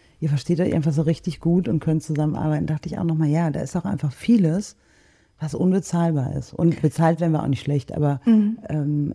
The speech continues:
Speaker 1: das ist ja einfach Lebensqualität.
Speaker 2: Ja, ich glaube, vielleicht dadurch, dass es so selbstverständlich schon für uns geworden ist, wissen wir das gar nicht vielleicht so sehr zu schätzen. Und erst wenn wir mit anderen Leuten in Kontakt kommen, die sowas vielleicht nicht kennen,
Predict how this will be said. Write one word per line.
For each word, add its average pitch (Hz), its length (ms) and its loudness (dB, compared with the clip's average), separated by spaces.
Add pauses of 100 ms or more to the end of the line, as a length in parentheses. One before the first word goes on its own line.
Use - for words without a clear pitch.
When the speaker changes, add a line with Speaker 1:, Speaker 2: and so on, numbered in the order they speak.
(140)
Speaker 1:
das 160 200 -4
ist - 200 -10 (160)
ja - 200 -4
einfach 151 360 -4
Lebensqualität. 135 920 -2 (120)
Speaker 2:
Ja, 262 260 4
ich 240 80 2
glaube, 247 480 6 (180)
vielleicht 226 720 -2
dadurch, 214 260 2
dass 220 220 -4
es 214 160 -4
so 214 80 2
selbstverständlich 208 800 -2
schon 185 160 -2
für - 160 -8
uns 185 180 -4
geworden 180 400 -2
ist, - 360 -6 (120)
wissen 202 360 2
wir 202 60 4
das 190 180 0
gar 202 140 0
nicht 208 300 2
vielleicht 190 360 -2
so 202 100 -2
sehr 190 220 0
zu 185 120 -4
schätzen. 190 480 -2
Und 170 160 0
erst - 220 -6
wenn 185 140 0
wir 185 80 0
mit 180 140 0
anderen 190 280 4
Leuten 190 260 0
in 190 120 0
Kontakt 180 420 -2
kommen, 202 300 0 (880)
die 220 160 4
sowas 185 420 2
vielleicht 175 300 0
nicht 214 240 2
kennen, 180 260 2